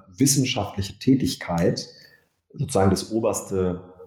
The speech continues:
äh, Ziel ist oder für die das ein ganz klarer Lebenstraum ist. Bei mir ist es so, dass ich nach dem ersten Examen, äh, unterrichtet habe, Staatsorganisationsrecht natürlich, in so kleinen Gruppen, ja. Und ich vermisse das total. Ich würde das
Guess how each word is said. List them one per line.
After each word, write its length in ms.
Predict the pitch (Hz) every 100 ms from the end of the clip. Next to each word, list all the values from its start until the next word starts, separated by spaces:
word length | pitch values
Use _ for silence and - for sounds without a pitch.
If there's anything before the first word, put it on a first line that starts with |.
| _ _
äh, 300 | - 95 -
Ziel 380 | - - 120 -
ist 280 | - - -
oder 140 | -
für 100 | -
die 80 | 87
das 160 | 87 85
ein 80 | 90
ganz 220 | 87 -
klarer 260 | - 87
Lebenstraum 800 | 85 92 90 - - - 87 -
ist. 420 | - - - - -
Bei 140 | 123 90
mir 180 | 110 151
ist 120 | 139
es 160 | -
so, 240 | - 107 110
dass 340 | - 92 -
ich 460 | 95 98 - - 107
nach 260 | 95 92 -
dem 280 | 87 82 -
ersten 320 | - 117 117
Examen, 720 | 107 - - 90 95 92 90 - -
äh, 60 | -
unterrichtet 600 | 92 92 92 123 - -
habe, 520 | 113 113 139 151 - - _ _ _
Staatsorganisationsrecht 1120 | - 85 82 - 85 82 - 90 101 104 113
natürlich, 500 | 104 - 101 117 -
in 100 | 95
so 100 | 82
kleinen 400 | - - 85 98
Gruppen, 320 | 101 120 156 147
ja. 240 | 82 - - - - - -
Und 80 | 98
ich 120 | 90
vermisse 280 | 113 107 113
das 220 | 98 -
total. 600 | - - 143 - 98 87
Ich 100 | 95
würde 80 | -
das 420 | - - - -